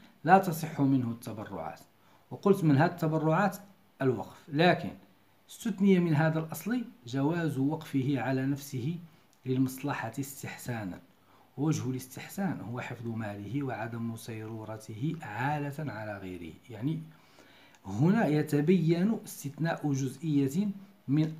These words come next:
أصل أو قاعدة عامة، فالمحجور عليه لا تصح منه التبرعات، لكن استثني من هذه القاعدة جواز وقفه على نفسه حتى لا يبقى عالة على، على غيره.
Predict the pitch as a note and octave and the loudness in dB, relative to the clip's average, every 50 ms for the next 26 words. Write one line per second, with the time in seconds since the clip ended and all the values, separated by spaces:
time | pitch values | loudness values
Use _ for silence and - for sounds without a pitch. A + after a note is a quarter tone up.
0 | - - - - - D#3 F3 A3 A#3 G#3+ - - - - - - _ - D#3 - | -6 -6 -6 -4 -2 0 2 2 2 2 0 -4 -14 -20 -20 -16 _ -6 -6 -4
1 | - - C#3 A2+ B2 C3 A#2+ A#2+ A2+ - - G#2+ F#2+ F2 F2+ F#2 F2 E2+ E2 F#2 | 0 2 2 2 2 2 0 0 -2 -6 -6 -6 -6 -6 -6 -6 -6 -8 -8 -10
2 | - - - _ _ _ - - D3+ D#3 - C3 C3 E3+ F3 E3 D#3 D#3 B2+ A#2+ | -14 -18 -20 _ _ _ -4 -2 -2 -2 0 0 2 2 4 4 4 2 0 0
3 | B2 B2 A2 G2+ G2 C3 F3+ A#3+ B3 - A#3 G3+ F#3+ - F#3 F3 D#3+ D3 C3+ C3 | -2 -2 -4 -4 -2 0 2 2 2 0 0 -4 -2 0 0 2 4 4 2 2
4 | B2+ - - G2+ G#2 G2+ F#2 F#2 E2 E2 E2 - - - _ _ _ - C3 D3+ | 0 -2 -6 -8 -6 -6 -8 -8 -8 -8 -8 -8 -10 -16 _ _ _ -6 -2 2
5 | F3+ G3 G3 G3 - C4+ A#3+ E3 G#2+ - - - - - - - - _ _ _ | 4 4 4 4 4 2 2 2 2 -2 -6 -16 -20 -20 -20 -20 -20 _ _ _
6 | _ _ _ _ _ _ _ - - - - - - C#4+ - - - G3 F#3+ F#3+ | _ _ _ _ _ _ _ -14 -10 -10 -6 0 4 4 4 4 4 6 6 8
7 | F#3+ F#3 F#3 F3+ F3+ F3+ E3+ D#3+ C#3+ D#3 F3 F3 F3 F3 D#3+ D#3 E3 D3 D#3 D#3+ | 8 8 6 6 6 6 6 6 6 6 6 6 4 4 4 4 4 4 4 4
8 | D#3 - - D#3 D#3 D3+ C#3 D3+ D#3 D#3 E3 E3 D#3+ - B3+ - - - B2+ D#3 | 2 2 2 4 4 4 6 4 4 2 2 0 0 -2 -4 -4 -4 -2 0 2
9 | D#3+ F3+ F3+ D#3+ D3+ D#3+ D#3 - - - - D#3 C#3 C3+ D3 C3 C3+ C#3+ C#3+ C#3 | 2 4 4 4 4 2 2 0 -2 -4 -2 -2 0 0 0 0 0 0 0 0
10 | C#3 - - D#3 D#3+ F3 E3 D#3 - - - - - B2 B2+ C#3 C#3+ C3+ B2+ A#2 | -2 -2 -2 -2 0 0 0 -2 -4 -6 -10 -8 -6 -4 -2 -2 -2 -2 -4 -6
11 | - - D3+ D#3 D#3+ - - - - _ - F#2+ G#2 B2 C3+ C3+ B2+ A#2 - - | -8 -4 -4 -4 -4 -4 -8 -18 -18 _ -10 -6 -2 2 2 2 2 2 0 -2
12 | D3 D#3+ D#3+ - - - - - - G2 G2+ A2 A2+ B2+ C#3 C3+ - - - _ | -2 -2 -2 -2 -6 -12 -16 -16 -12 -8 -6 -4 -4 -4 -4 -6 -8 -12 -20 _
13 | _ _ - G#2 A2+ A2 G#2 G2+ G2+ G2 G2 F#2+ F2 D#2 D#2+ | _ _ -10 -8 -6 -6 -6 -6 -6 -6 -8 -8 -8 -10 -14